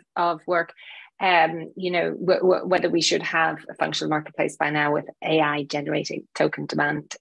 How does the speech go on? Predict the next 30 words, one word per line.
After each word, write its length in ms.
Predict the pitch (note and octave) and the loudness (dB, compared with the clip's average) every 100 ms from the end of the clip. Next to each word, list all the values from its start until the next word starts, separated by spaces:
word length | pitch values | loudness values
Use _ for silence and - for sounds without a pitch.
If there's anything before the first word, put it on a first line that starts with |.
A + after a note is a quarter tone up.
| D#3+ | -4
um, 460 | D#3 D3+ D3+ D#3 D#3 - - | -2 -2 -2 -4 -4 -14 -6
is 100 | - | 0
something 260 | F3 D#3 D#3 | 2 6 4
that 180 | C#3+ | 6
we 100 | D3+ | 2
can 180 | D3+ D3+ | 2 0
debate. 520 | - F3 D#3 D#3 - - _ | 2 4 4 4 -4 -12 _
But 220 | D#3+ D#3+ - | 0 0 0
what 240 | E3+ D#3+ | 0 2
I 120 | D#3 | 2
can 320 | D#3 E3+ D#3 | 2 2 4
really 240 | D#3 D3+ D3+ | 4 4 2
tell 240 | - D3 | -2 -2
you 100 | D3 | -2
is 200 | D3 C#3+ | -4 -4
that, 360 | D#3 D3 D3 - - - - _ | -2 0 -4 -8 -18 -20 -20 _
uh, 240 | D#3 D3+ D#3 | 0 0 0
there, 280 | D#3+ D#3+ - - | -2 -2 -4 -6
there, 320 | D#3+ D#3 E3+ - | -4 -2 -2 -2
uh, 140 | D#3 D#3 | -2 0
is 160 | E3 D3 | -2 -4
a 60 | D3+ | -4
huge 240 | D#3+ D#3 | -4 -2
amount 240 | D#3+ D3+ | -4 -6
of 100 | D3+ | -6
work 200 | D#3+ D#3 D#3 | -4 -4 -4
underway 340 | D3 D3+ C#3+ | -4 -4 -6
to 380 | D3 D#3 D3+ D3 | -4 -2 -2 -2
increase 460 | D#3+ D#3 - - - | -6 -6 -4 -4 -2
that 120 | C3+ | -2